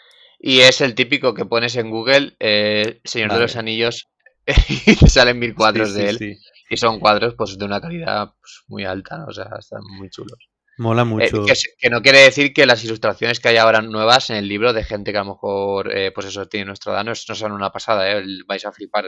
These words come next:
Speaker 1: con lo que hay en el, en el libro. Cada, cada cuadro que hay es de un estilo diferente y son todos súper chulos. En realidad son los mejo-, las mejores ilustraciones de, que han habido del Señor de los Anillos.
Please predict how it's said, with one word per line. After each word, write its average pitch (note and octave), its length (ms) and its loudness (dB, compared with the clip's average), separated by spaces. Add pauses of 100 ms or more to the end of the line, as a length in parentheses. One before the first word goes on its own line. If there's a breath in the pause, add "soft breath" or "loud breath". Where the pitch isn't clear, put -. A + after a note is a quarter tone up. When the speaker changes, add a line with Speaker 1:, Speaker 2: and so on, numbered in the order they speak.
(140)
Speaker 1:
con F#2+ 120 -20 (180)
lo G2 140 -10
que G2+ 140 -12
hay G2 140 -10
en F#2+ 80 -12
el, F#2+ 300 -18 (440)
en G#2 100 -6
el G2 100 -8
libro. G#2+ 340 -2
Cada, G#2+ 340 0
cada A2+ 280 6
cuadro A2+ 380 2
que G#2+ 120 0
hay A2+ 260 2
es G#2 160 -2
de G#2+ 60 -10
un G#2 80 -8
estilo G#2 260 -10
diferente G#2 640 -4
y G2 400 -6
son - 300 -20
todos G2 180 -12
súper G2+ 240 -10
chulos. - 380 -12 (400 soft breath)
En A2+ 100 -2
realidad A#2 300 6
son C3 300 4
los B2+ 140 4
mejo-, B2 280 -4
las B2 140 -2
mejores A2 300 -2
ilustraciones G2 720 -8
de, F#2 400 -8 (300)
que G2+ 80 -2
han G2 80 0
habido F#2 220 -6
del F#2 100 -8
Señor G2 200 -10
de F#2 60 -8
los F#2 120 -16
Anillos. F#2+ 420 -14